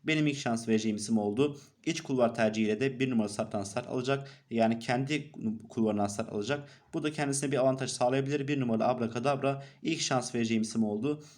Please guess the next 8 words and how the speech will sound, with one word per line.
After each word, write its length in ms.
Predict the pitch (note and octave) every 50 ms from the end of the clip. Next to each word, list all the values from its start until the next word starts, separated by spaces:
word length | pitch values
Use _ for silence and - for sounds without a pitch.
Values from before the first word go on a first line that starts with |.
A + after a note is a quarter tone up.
| _ _
İkinci 280 | - - - F#3 F3 E3+
şans 340 | - - E3+ D#3 D3+ - -
vereceğim 280 | D3+ D3 C#3 D3 C#3+
isim 240 | C#3+ - - D#3 D3+ -
üç 200 | D#3+ D3 - D3+
numaralı 180 | C#3 B2+ A#2+
safkan 480 | A#2+ - A#2 A#2 - D#3+ D3+ D3 C#3+ -
Kurtarıcı. 640 | - C#3+ C3+ C3+ - C#3+ C3+ C#3 C3+ B2+ B2+ G#2